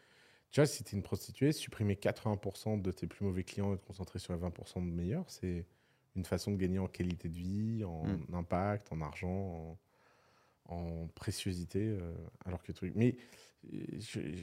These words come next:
Speaker 1: je crois que cette, euh, distinction prostituée, euh, porn star, elle est très, très efficace, en fait.
Speaker 2: Ouais, c'est une bonne métaphore.
Speaker 1: Si, si tu, parce qu'elle est tellement choquante,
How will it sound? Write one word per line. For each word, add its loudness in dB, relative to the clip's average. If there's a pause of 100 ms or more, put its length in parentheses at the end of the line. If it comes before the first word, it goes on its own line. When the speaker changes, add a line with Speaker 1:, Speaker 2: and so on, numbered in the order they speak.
Speaker 1:
je -10
crois 2
que -8
cette, 2
euh, 6
distinction 2
prostituée, 2
euh, 4
porn 2
star, 0
elle 6
est 4
très, -6
très 0
efficace, -4
en -8
fait. -12
Speaker 2:
Ouais, 6
c'est -2
une 4
bonne 4
métaphore. 2
Speaker 1:
Si, 4
si 2
tu, -6
parce 4
qu'elle 8
est 4
tellement 6
choquante, -2